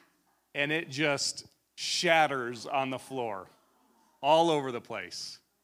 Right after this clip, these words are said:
right? And, and I just, I picture this scene of, like, and we laugh about it now, it was not funny when it happened, okay?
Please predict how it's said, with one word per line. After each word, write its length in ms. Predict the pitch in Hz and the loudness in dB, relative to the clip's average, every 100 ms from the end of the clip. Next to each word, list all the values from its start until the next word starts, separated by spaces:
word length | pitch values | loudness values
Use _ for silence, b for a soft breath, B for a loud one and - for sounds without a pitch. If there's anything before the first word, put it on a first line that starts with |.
| _ _ - | _ _ -2
right? 260 | 156 170 190 | 2 4 2
And, 140 | 185 | 0
and 200 | 185 185 | 2 6
I 100 | 190 | 6
just, 320 | 185 - - - | 6 -4 -6 -2
I 140 | 165 | 0
picture 520 | 143 - 254 - 269 | 0 -2 -2 0 -2
this 160 | 196 185 | 2 2
scene 540 | - - 208 185 143 | 2 -2 -2 -2 -2
of, 300 | 139 151 151 | -2 0 0
like, 280 | 143 139 135 | 2 0 0
and 80 | 165 | -2
we 100 | 208 | 0
laugh 340 | 196 175 196 | 6 6 6
about 220 | 226 196 175 | 6 4 4
it 80 | |
now, 260 | 143 147 170 | 2 2 2
it 80 | 170 | 0
was 200 | 147 120 | -6 -6
not 460 | 127 131 139 - | -4 0 0 -2
funny 360 | - 147 120 98 | -2 0 0 -8
when 160 | 110 131 | -8 -4
it 100 | 120 | 2
happened, 400 | 139 127 123 107 | 4 4 0 -8
okay? 360 | 113 - 143 151 | -8 0 0 0